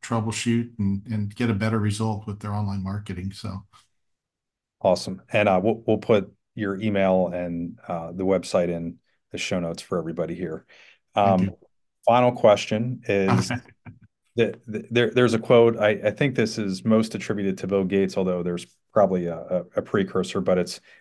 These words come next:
Speaker 2: "We tend to underestimate the change that is gonna happen, uh, within, or we overestimate the change that'll happen in the next year. We underestimate the change that'll happen in the next ten years." In the beginning of the,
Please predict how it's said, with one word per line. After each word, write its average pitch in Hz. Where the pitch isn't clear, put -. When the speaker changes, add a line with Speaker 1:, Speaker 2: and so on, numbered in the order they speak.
Speaker 2:
"We 107
tend 135
to 107
underestimate 101
the 101
change 101
that 90
is 87
gonna 92
happen, 90
uh, 87
within, 92
or 104
we 95
overestimate 120
the 104
change 101
that'll 92
happen 92
in 87
the 87
next 87
year. 117
We 95
underestimate 95
the 87
change 90
that'll 87
happen 95
in 87
the 87
next 87
ten 87
years." 78
In 123
the 120
beginning 110
of 98
the, 104